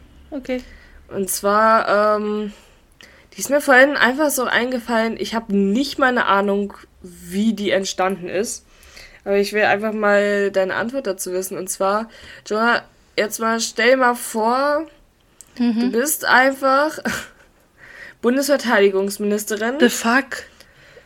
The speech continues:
Speaker 2: Ja, ja, pass auf, hör zu, hör zu. Die Frage wird wild. Ähm, und das Erste, was man dir in deinem neuen Amt sagt, ist, "Frau von Rhein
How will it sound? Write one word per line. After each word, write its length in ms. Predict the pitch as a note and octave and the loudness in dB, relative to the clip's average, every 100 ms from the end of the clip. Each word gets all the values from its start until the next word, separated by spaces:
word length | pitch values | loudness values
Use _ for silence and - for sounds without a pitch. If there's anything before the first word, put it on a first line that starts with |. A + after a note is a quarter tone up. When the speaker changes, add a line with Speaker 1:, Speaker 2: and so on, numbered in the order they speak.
| _ - | _ 2
Speaker 2:
Ja, 120 | B3 | 6
ja, 200 | C#4+ D4+ | 8 8
pass 180 | D4+ D4 | 6 4
auf, 220 | C#4+ C#4 | 4 4
hör 120 | C4+ | 0
zu, 120 | C4+ C4+ | 0 0
hör 120 | B3+ | 0
zu. 280 | B3+ A#3+ F#3+ | -2 -2 -2
Die 80 | G3 | -4
Frage 320 | - G#3+ A3+ | -6 -4 -4
wird 140 | G#3+ | -6
wild. 280 | G#3+ F#3+ F3+ - _ _ _ _ - | -2 0 -2 -10 _ _ _ _ -4
Ähm, 800 | G#3+ A#3 A#3 A#3 A#3 A#3 A#3 A3+ - - | 2 6 6 6 4 2 -2 -6 -8 -2
und 840 | G#3+ A3+ A#3 A#3 A#3 A#3 A#3+ A#3+ | 0 2 2 2 0 -4 -8 -6
das 160 | F3+ A#3+ | -4 0
Erste, 640 | - C#4+ D#4+ - D4 D4 | 4 6 4 4 4 6
was 200 | B3+ C4+ | 4 0
man 180 | C4+ B3 | -2 -2
dir 240 | B3 C4 B3 | 0 2 2
in 120 | A#3 | 2
deinem 220 | A3+ A3+ | 2 2
neuen 260 | A3 G#3+ - | 0 -2 -2
Amt 280 | - C4+ | -4 -4
sagt, 260 | - A#3 A#3 | -4 -4 -4
ist, 460 | - A3 A3+ - - _ - | -4 -2 -2 -6 -12 _ -8
"Frau 120 | G3 | -4
von 200 | G3 G3+ | -2 2
Rhein 340 | G#3 A#3+ D4 | 4 6 4